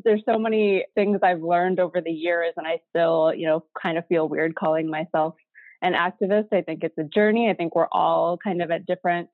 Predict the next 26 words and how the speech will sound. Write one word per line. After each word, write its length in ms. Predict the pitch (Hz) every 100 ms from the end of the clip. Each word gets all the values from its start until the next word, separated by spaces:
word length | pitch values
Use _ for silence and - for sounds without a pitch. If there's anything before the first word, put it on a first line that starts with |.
| _ _ -
levels 480 | 190 190 185 202 190 -
of, 220 | 190 175 170 -
of 100 | 175 170
this 160 | 190 208 -
journey. 340 | 220 214 240 247
And, 160 | 185 180 -
and 140 | 175
for 100 | 220
me, 160 | 233 254
it's 160 | -
really 220 | 226 226
about 240 | 214 202 - 185
just 140 | 180 _ _ - _ _
figuring 420 | - 202 220 214 185
out 180 | 175
my 160 | 240 175
own 160 | 170 170
values 460 | 160 160 170 185
and 120 | 190 185
figuring 320 | 170 160 160
out 140 | 156 -
what's 180 | 165
important 420 | 170 160 175 175 208
to 60 |
me. 140 | 254 302
And, 200 | 214